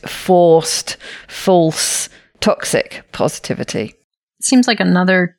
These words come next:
Speaker 2: key in there that you highlighted is, I'm not sure how to put it in, but being curious about our feelings and seeing them as information that we can identify our values and what's important to us and all of that.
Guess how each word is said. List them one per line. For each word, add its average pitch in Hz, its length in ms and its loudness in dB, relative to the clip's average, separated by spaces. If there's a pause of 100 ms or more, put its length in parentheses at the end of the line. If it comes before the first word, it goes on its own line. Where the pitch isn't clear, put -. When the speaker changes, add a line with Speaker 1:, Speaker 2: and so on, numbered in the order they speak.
Speaker 2:
key 196 480 2
in 185 160 4
there 180 160 4
that 180 140 0
you 185 140 2
highlighted 180 720 0 (100)
is, 185 680 0
I'm 269 160 -8
not 196 260 -2
sure 180 200 0
how 180 200 -2
to 175 260 0
put 180 160 -2
it 180 100 4
in, 180 160 4
but 180 240 0 (840)
being 254 220 6
curious 214 680 2
about 254 260 2
our 254 120 4
feelings 226 800 4
and 185 180 4
seeing 208 480 2
them 196 380 4
as 175 260 0
information 196 1300 2
that - 120 -4
we 180 160 2
can 175 540 2 (560)
identify 180 640 0
our 185 160 2
values 180 680 0
and 180 380 4
what's 180 200 -2
important - 380 0
to 196 60 -2
us 180 200 -2
and 180 180 0
all 180 140 2
of 175 120 0
that. 185 360 0